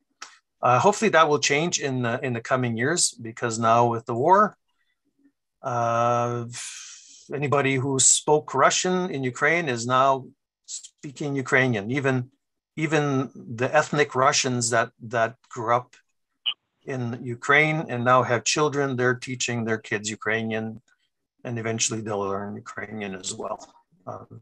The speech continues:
so no one wants to learn the language of the aggressor. Okay, modern, after the provisional period, we have the, uh,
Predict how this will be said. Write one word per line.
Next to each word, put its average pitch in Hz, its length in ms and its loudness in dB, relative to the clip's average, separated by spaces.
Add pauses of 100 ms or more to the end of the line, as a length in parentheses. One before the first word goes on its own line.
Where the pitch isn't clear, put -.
(140)
so - 280 -10
no 123 80 0
one 123 180 0
wants 117 320 0
to 117 260 0 (160)
learn 127 380 2 (420)
the 123 80 -10
language 139 440 0
of 147 160 2
the 143 120 -2
aggressor. - 480 -2 (880)
Okay, 170 420 4 (160)
modern, 180 540 6 (680)
after 170 240 4
the 180 80 0
provisional 170 500 -2
period, 127 440 -6 (1400)
we 143 140 0
have 123 340 4
the, 123 200 -2
uh, 110 180 0